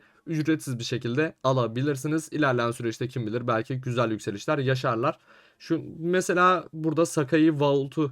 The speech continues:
inceleyelim bugün. Bugün itibariyle abonelik işlemleri başlamış ve yirmi saatlik bir süresi kalmış. Ee, burada detayları, işte kurucusunun ismini, e,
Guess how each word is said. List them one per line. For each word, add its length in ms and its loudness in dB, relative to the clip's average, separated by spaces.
inceleyelim 640 -2
bugün. 340 -4
Bugün 260 0
itibariyle 640 0
abonelik 440 0
işlemleri 480 -2
başlamış 480 0
ve 160 0
yirmi 240 2
saatlik 460 0
bir 100 4
süresi 440 -2
kalmış. 500 0
Ee, 260 0
burada 320 2
detayları, 720 2
işte 240 -6
kurucusunun 580 -2
ismini, 480 -2
e, 420 0